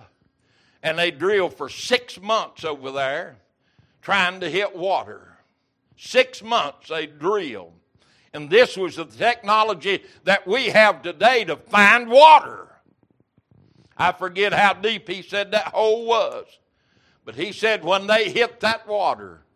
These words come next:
he said it gushed forth. He said it shot a hundred and fifty feet in the air, sixteen-inch hole.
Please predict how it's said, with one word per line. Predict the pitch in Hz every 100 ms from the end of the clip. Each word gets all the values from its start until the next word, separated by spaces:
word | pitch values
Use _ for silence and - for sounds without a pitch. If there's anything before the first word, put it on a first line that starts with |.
| _ _ _ _ _ _
he | 175
said | 180 202 190
it | 214 196
gushed | 135 220 196 -
forth. | - 214 220 254 - _ _ _ _ _ _
He | 196
said | - 208
it | 214 214
shot | 220 214 185
a |
hundred | 156 226 196
and | 180
fifty | 165 226 -
feet | 165 220 240
in | -
the | 196
air, | 175 139
sixteen-inch | 117 185 190 - 196 196 202 202 -
hole. | 156 117 98 87 87